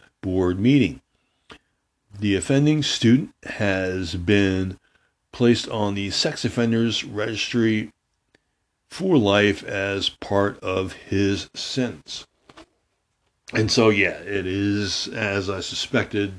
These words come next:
um, that's what they were talking about,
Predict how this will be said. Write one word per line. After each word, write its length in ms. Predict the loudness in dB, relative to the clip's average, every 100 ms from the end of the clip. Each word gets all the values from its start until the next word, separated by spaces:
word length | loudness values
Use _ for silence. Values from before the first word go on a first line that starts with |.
| -18 _ _ _ _ -20 -20 _
um, 720 | -10 -8 -6 -6 -6 -8 -12 -16 _ _ _ _ _ _ _ _ -14 -8
that's 320 | 0 2 2
what 220 | 0 -2 0
they 180 | 2
were 440 | 2 0 -2 -4 -6
talking 360 | -4 -4 -2 -4
about, 400 | -2 -2 -4